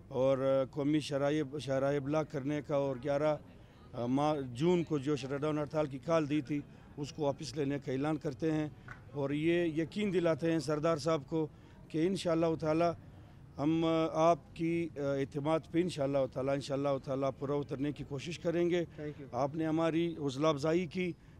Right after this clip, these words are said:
Speaker 1: इंशाअल्लाह ताला हम मुकम्मल हमारी ताजर बरदरी की बलूचिस्तान के तमाम districts में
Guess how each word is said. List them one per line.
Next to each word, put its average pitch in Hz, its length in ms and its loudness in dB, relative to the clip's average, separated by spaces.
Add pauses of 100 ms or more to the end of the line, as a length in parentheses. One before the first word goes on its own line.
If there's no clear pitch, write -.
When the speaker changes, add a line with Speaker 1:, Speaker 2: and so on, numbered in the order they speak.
Speaker 1:
इंशाअल्लाह 170 500 4
ताला 151 400 2 (360)
हम 160 120 2
मुकम्मल 180 600 4
हमारी 160 280 4
ताजर 151 320 2
बरदरी 156 400 0
की 160 160 -8
बलूचिस्तान 139 560 -2
के 151 100 -6
तमाम 175 400 0
districts 151 420 -4
में 107 160 -8